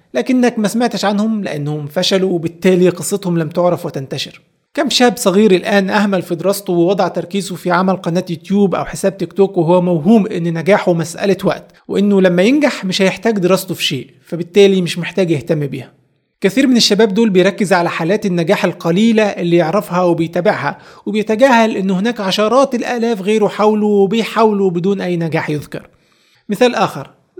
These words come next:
صديقك فتح مشروع معين ونجح، ده مش معناه إنك لو فتحت نفس المشروع أنت كمان هتنجح،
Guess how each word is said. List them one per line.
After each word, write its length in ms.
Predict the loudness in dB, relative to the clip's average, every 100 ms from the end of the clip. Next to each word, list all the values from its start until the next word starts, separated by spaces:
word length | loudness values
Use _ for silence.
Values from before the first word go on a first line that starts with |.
| -14
صديقك 540 | -4 0 2 2 -2
فتح 300 | 0 -2 0
مشروع 300 | -2 -2 0
معين 360 | 0 0 2 2
ونجح، 440 | 2 0 -2 -8
ده 120 | -4 -2
مش 200 | 0 -2
معناه 340 | 0 0 0
إنك 200 | -4 -2
لو 80 | -4
فتحت 400 | -2 -6 -6 -4
نفس 280 | -2 -2 -2
المشروع 520 | -2 -2 0 0 0
أنت 160 | -4
كمان 240 | -4 -4 -4
هتنجح، 480 | -2 -2 -2 -4